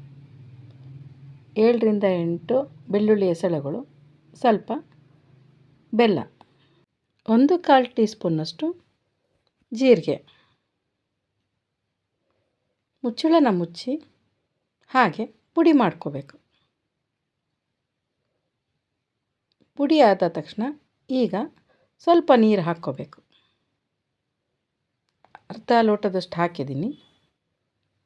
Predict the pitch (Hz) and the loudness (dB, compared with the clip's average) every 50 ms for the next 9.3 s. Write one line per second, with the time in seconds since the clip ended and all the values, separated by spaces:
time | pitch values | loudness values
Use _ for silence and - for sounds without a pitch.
0 | _ _ _ _ 214 226 226 233 _ - 339 370 359 - _ _ _ _ _ _ | _ _ _ _ -4 -4 -4 -4 _ -4 -4 -4 -4 -8 _ _ _ _ _ _
1 | _ _ _ _ _ _ _ _ _ _ _ _ _ _ _ _ - 277 285 262 | _ _ _ _ _ _ _ _ _ _ _ _ _ _ _ _ 0 0 2 0
2 | - - 220 196 180 - - 165 151 151 147 - 151 160 - - _ _ - - | 0 0 -2 -2 0 -2 -4 -4 -4 -4 -6 -8 -12 -14 -14 -14 _ _ -10 -8
3 | 233 247 247 220 - - 247 240 247 254 254 277 277 285 277 - - _ _ - | -6 -6 -6 -8 -6 -4 -2 -2 -2 2 2 4 4 4 2 -2 -6 _ _ -2
4 | 220 240 262 269 269 285 240 240 220 220 220 - - 214 180 175 165 165 - 285 | 0 0 2 2 2 2 2 2 0 -2 -2 0 0 0 2 0 -2 -2 -2 -6
5 | 339 - - - - 294 294 294 294 269 247 - 220 196 196 196 190 170 170 151 | -6 -6 -2 0 2 2 2 2 0 0 0 0 0 0 0 -2 -4 -4 -2 -2
6 | 147 147 147 277 - _ _ - 254 269 262 269 - 208 165 156 156 151 _ - | -4 -4 -6 -10 -16 _ _ -2 0 0 0 0 -4 -6 -6 -6 -10 -12 _ -20
7 | _ _ _ _ _ _ _ _ _ _ _ _ _ _ _ _ _ _ _ _ | _ _ _ _ _ _ _ _ _ _ _ _ _ _ _ _ _ _ _ _
8 | _ _ _ _ _ _ _ _ _ 226 226 226 208 285 311 311 311 262 226 196 | _ _ _ _ _ _ _ _ _ -2 -2 2 4 4 6 6 6 6 4 2
9 | 175 160 - - 214 | 0 -2 -4 -6 -6